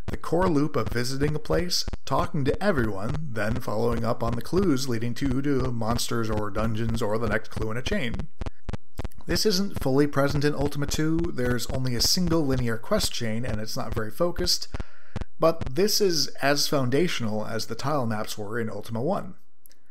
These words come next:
Anyway, we equip ourselves with a sword, chainmail, and head out of town. We can't reach Britain without a ship, so we're heading to the other town of the area, Leicester, down in Africa.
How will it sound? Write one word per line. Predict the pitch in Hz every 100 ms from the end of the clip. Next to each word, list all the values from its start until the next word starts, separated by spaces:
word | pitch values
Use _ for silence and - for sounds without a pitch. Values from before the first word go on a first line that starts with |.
| - - - - - - -
Anyway, | 214 147 143 - -
we | 135
equip | 131 -
ourselves | 185 165 165 160 131
with | 117
a | 113
sword, | - 160 170 170 170 147
chainmail, | - 151 147 139 151 139
and | 120 120
head | 120 113
out | 110
of | -
town. | - - - - _ _ _ _ _ _ _ - _ _
We | 143
can't | 143 214 247
reach | 175 170 131
Britain | 151 185 139
without | 117 110
a | 110
ship, | - 190 - -
so | - - 151
we're | 151 151 135
heading | 139 147
to | 143
the | 131 -
other | 180 160
town | 123 110
of | 98
the | - 101
area, | 104 104 131 -
Leicester, | - 131 127 185 - 110 131 160
down | 101 104
in | 113
Africa. | 156 - 113 - -